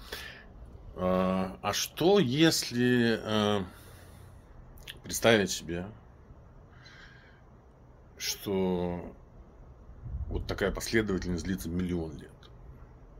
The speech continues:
Миллион витков на этой планете вокруг ближайшей звезды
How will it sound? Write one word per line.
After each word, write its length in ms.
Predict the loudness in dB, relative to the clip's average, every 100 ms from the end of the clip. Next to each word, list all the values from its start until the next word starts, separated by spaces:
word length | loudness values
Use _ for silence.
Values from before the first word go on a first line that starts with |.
| -20 -14
Миллион 400 | -10 0 2 2
витков 480 | 0 -4 -2 -2 -2 -10 -20 -20 -20 -18 -18 -18 -18 -18 -18 -18 -6
на 60 | -4
этой 160 | -4
планете 400 | -2 0 0 -2
вокруг 460 | -8 -8 -10 -12 -16 -16 -18 -18 -18 -18 -12
ближайшей 480 | -6 -2 0 0 -2
звезды 420 | -4 -4 -4 -6